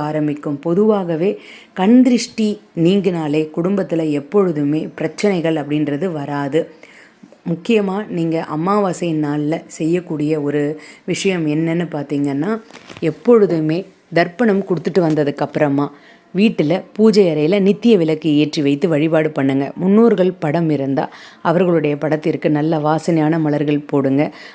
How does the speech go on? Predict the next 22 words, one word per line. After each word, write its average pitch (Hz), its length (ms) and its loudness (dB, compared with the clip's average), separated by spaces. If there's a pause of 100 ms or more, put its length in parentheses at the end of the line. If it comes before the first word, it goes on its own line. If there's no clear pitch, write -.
அவர்களுக்கு 196 600 2
பிடித்த 180 360 0
படையல் 151 480 0
போட்டு 147 320 0 (120)
வழிபாடு 156 560 0
பண்ணுங்க. 139 300 -2 (360)
காக்கைக்கு 190 480 0 (100)
உணவு 156 300 0
வைக்கலாம், 143 480 -2
நாய்களுக்கு 165 520 0
உணவு 143 280 0
வைக்கலாம். 147 460 -2 (560)
எச்சில் 214 320 2
படாத 170 280 0 (100)
உணவை 151 260 2
வைங்க. 139 320 0 (140)
நீங்க 151 340 0
அமாவாசை 156 460 0
படையல் 143 440 -2
போட்டுட்டு 147 380 -2 (380)
எச்சில் 180 380 0
படாத 170 260 2